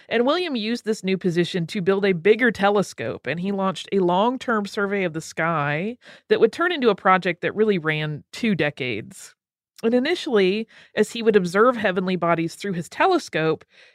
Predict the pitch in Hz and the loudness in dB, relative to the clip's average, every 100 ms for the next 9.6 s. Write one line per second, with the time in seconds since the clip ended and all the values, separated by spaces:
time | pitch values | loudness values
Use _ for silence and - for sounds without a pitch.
0 | _ - 247 196 220 262 269 233 185 175 | _ -10 -8 0 2 2 2 0 0 0
1 | 180 196 196 165 160 170 180 - 208 220 | 2 2 2 -2 -4 -6 -6 0 4 4
2 | 226 185 190 - 185 - 208 208 170 151 | 4 0 -2 -4 -10 -2 0 2 0 -2
3 | 151 151 147 - - 185 175 - 175 170 | -4 -6 -12 -16 -4 -2 -2 -4 -4 -2
4 | 175 160 170 170 165 165 160 156 156 147 | -2 -2 0 -2 -4 -2 0 0 -2 -6
5 | - 180 - - 208 214 185 156 165 190 | -4 -4 -4 0 0 2 -2 -2 -4 -2
6 | 170 160 175 170 175 170 156 147 143 - | -2 -2 -4 -2 -2 -4 -8 -8 -10 -4
7 | 151 113 - - _ - _ - 226 277 | -4 -4 -10 -16 _ -20 _ -2 0 2
8 | 302 339 233 220 226 202 170 160 151 - | 0 0 -2 -2 -2 -4 -2 -2 -2 -8
9 | 202 - 185 180 175 | -12 -4 -2 0 -2